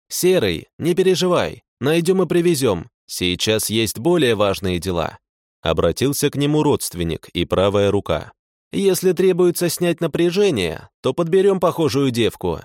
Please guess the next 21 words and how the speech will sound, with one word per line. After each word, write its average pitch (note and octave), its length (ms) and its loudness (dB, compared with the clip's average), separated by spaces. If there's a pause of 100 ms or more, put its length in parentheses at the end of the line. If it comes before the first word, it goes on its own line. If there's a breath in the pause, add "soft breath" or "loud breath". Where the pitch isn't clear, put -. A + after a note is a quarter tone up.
(300)
Изображение G#2 840 0
Варвары A#2 420 2
Александровны A#2+ 800 0
Шиловой F#2+ 600 0
у G#2+ 120 -2
нас E3+ 240 0
есть, C#3 560 -2
а F#2 160 0
актрис D3 400 0
достаточно». A#2 840 -4 (680)
«Сдурел?» F2+ 800 0 (340)
посмотрел F#2+ 580 0
на C3 100 0
парня F2 360 -2
Сергеев. F2+ 680 -4 (380)
«Ты E2 180 0
мне F2 240 2
ещё G2 260 0
искусственную A2+ 680 0
женщину A2 480 0
предложи. F#2 600 -2